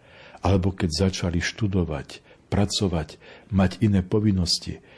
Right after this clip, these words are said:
takže nakoniec prestali žiť s Ježišom. Ježiš sa pre nich stal mŕtvým. Nezomrel vám Ježiš?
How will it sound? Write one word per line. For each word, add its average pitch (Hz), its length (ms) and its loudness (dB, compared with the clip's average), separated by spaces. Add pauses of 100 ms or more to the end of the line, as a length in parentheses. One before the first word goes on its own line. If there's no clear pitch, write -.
(280)
takže 101 240 2
nakoniec 110 560 2
prestali 104 540 0
žiť 95 180 0
s 92 100 -6 (140)
Ježišom. 82 440 -6 (1080)
Ježiš 87 720 0 (640)
sa - 160 -4
pre 92 320 -2
nich 92 160 -2
stal 85 320 -2
mŕtvým. 85 480 -4 (1700)
Nezomrel 98 640 2
vám 101 320 2
Ježiš? 76 640 -6